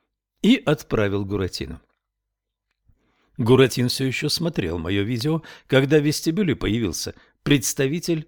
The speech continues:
Саркрис. Физически он ничем не отличался от других людей и дополненных людей, входящих и выходящих из двери. Он был высоким, бледным человеком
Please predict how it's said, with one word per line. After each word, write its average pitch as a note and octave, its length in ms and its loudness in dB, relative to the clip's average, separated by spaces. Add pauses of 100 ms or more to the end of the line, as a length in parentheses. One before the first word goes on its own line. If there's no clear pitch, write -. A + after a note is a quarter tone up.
(140)
Саркрис. - 760 -6 (960)
Физически A3+ 640 0
он A3 140 6
ничем E2 540 0
не A#2 160 2
отличался G#2 640 -4
от E2 60 -8
других F#2 400 -6
людей F#2 360 -6 (300)
и C#3 100 4
дополненных F2+ 640 0
людей, C#3+ 380 -2 (160)
входящих C#3+ 680 0 (120)
и A3 80 2
выходящих G#2 840 -4 (220)
из G3 320 -4
двери. A2 500 -6 (380)
Он D3 180 4
был D#3 140 6
высоким, G3 720 0
бледным C3 520 2
человеком F#2+ 680 -2